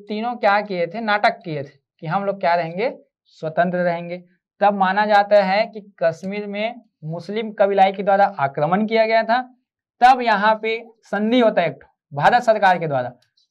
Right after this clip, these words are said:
विलय पत्र। तो विलय पत्र या तो संधि पत्र के तहत कौन शामिल हो गया भारत में?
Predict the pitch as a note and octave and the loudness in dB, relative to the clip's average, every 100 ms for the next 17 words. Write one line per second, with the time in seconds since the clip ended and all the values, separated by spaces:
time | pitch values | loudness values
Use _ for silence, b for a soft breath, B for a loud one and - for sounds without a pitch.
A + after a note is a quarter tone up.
0 | _ C#3 G3+ C4 C4+ B3+ A#3 G3 C#3 - | _ -4 0 0 2 0 0 -2 -2 -4
1 | _ _ _ _ _ _ _ _ _ _ | _ _ _ _ _ _ _ _ _ _
2 | _ _ _ D#3+ D#3 G3 A#3 B3 A#3+ A3 | _ _ _ -10 -6 0 2 2 0 0
3 | A3 A3+ G#3+ A3+ A#3 G3 G3 A3+ A#3 A3 | 0 0 0 -2 -4 -4 -4 -6 -2 -2
4 | A3 G#3+ A3 A3 G#3 G#3+ G#3+ A3 G#3 G#3+ | -2 -2 -2 2 0 2 -2 0 -2 0
5 | A3 F#3 G3 G#3 A3 C4 - | 2 2 2 2 -2 -6 -8